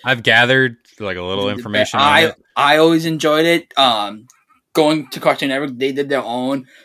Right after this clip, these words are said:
Speaker 2: Secret Wars with Teen Titans Go versus Teen Titans, and they brought, like, the Young Justice and all that in. I enjoy it 'cause I love Secret Wars. But, um,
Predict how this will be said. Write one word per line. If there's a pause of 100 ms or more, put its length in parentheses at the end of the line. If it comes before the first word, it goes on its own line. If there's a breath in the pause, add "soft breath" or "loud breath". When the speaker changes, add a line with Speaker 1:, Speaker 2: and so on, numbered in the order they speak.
Speaker 2:
Secret
Wars
with
Teen
Titans
Go
versus
Teen
Titans,
and
they
brought,
like,
the
Young
Justice
and
all
that
in. (420 soft breath)
I
enjoy
it
'cause
I
love
Secret
Wars. (340 soft breath)
But,
um,